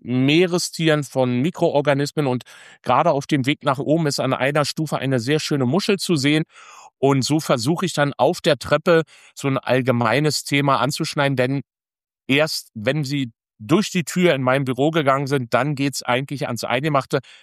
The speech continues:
Bis dahin ist jeder Besucher im Prinzip anonym und das soll auch so bleiben, aber im Büro wären wir dann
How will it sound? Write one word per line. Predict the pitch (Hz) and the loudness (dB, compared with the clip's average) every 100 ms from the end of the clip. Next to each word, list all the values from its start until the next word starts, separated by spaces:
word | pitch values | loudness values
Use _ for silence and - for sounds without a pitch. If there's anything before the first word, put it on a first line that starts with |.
| _ | _
Bis | 131 - | -6 0
dahin | 120 131 147 139 135 | 2 2 2 0 -2
ist | 143 - 120 - | -4 -4 -6 -4
jeder | 120 139 135 | 0 2 0
Besucher | 127 131 131 143 131 127 _ _ _ _ - | -2 -6 0 2 2 0 _ _ _ _ -8
im | 120 | -6
Prinzip | 123 113 127 117 _ _ - | -4 -4 -4 -6 _ _ -4
anonym | 131 139 131 165 190 196 226 _ - | 0 2 4 4 2 0 -4 _ -2
und | 151 160 - - _ | 0 0 -4 -14 _
das | 127 - | -6 0
soll | 131 139 | 0 2
auch | 131 | -2
so | - 123 | -2 -2
bleiben, | 107 101 127 151 151 | 0 2 2 0 -2
aber | - 117 - | -2 0 0
im | 135 139 | 0 0
Büro | 135 113 113 | 0 0 0
wären | 113 113 | 0 0
wir | 113 | 2
dann | 107 107 110 | 2 0 -4